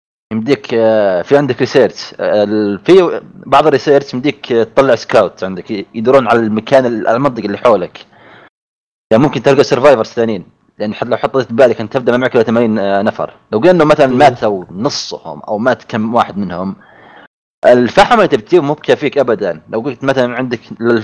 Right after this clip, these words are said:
Speaker 1: شيء، مثلًا ناس يجيبون، آه، ناس يشتغلون على الفحم، ناس على الخشب، ناس، آه،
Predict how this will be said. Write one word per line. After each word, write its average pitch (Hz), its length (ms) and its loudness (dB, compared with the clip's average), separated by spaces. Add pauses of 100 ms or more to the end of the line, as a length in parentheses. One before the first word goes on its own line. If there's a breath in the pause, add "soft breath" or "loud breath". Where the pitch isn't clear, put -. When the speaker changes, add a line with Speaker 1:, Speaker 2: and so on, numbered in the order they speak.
Speaker 1:
شيء، 127 320 2
مثلًا 110 600 0
ناس 110 460 -2
يجيبون، 110 380 0
آه، 95 580 4
ناس 113 160 4
يشتغلون 117 200 2
على 107 80 2
الفحم، 113 280 2
ناس 117 180 -2
على 110 60 2
الخشب، 110 320 -2
ناس، - 500 -4
آه، 104 440 2